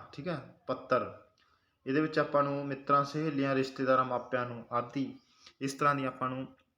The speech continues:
ਚਿੱਠੀਆਂ ਲਿਖਣੀਆਂ ਹੋਣਗੀਆਂ, ਠੀਕ ਹੈ। ਇਹਦੇ ਵਿੱਚ ਆਪਾਂ ਤਾਂ ਅਰਜ਼ੀ ਆ ਗਈ ਆ ਦੇਖੋ, ਅਰਧ ਸਰਕਾਰੀ, ਪ੍ਰਾਈਵੇਟ ਅਦਾਰਿਆਂ ਨਾਲ ਸੰਬੰਧਿਤ,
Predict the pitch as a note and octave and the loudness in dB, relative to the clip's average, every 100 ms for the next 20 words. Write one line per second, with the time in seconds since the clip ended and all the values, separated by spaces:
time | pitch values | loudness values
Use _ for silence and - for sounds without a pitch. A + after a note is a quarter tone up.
0 | B2 B2+ C3+ C#3+ C3 A#2 C3 C3 C3+ D3+ | -14 -6 -4 -2 -2 -2 -4 -4 -4 -6
1 | D3+ C#3+ - _ C#3+ D3 C#3 D3 C#3 - | -6 -6 -12 _ -10 -4 -4 -4 -8 -10
2 | C3 A#2 A2+ _ _ _ _ _ _ _ | -10 -12 -12 _ _ _ _ _ _ _
3 | _ _ _ _ _ _ _ _ _ _ | _ _ _ _ _ _ _ _ _ _
4 | _ _ - B2 A#2+ - B2 A#2+ A#2 C3 | _ _ -8 -6 -6 0 0 0 0 4
5 | B2+ A#2+ B2+ C3+ B2+ - B2 A#2+ - - | 4 4 2 2 0 -4 -8 -10 -12 -2
6 | B2 A#2+ C#3 - C3 B2+ A#2+ B2 A#2 A2+ | 0 0 -6 -4 -2 2 0 0 -6 -10
7 | - B2+ B2+ C3 B2+ B2 B2 B2 B2 A#2+ | -6 4 4 4 0 2 2 0 -2 -4
8 | A#2+ C3 C#3+ - | -8 -4 -4 -6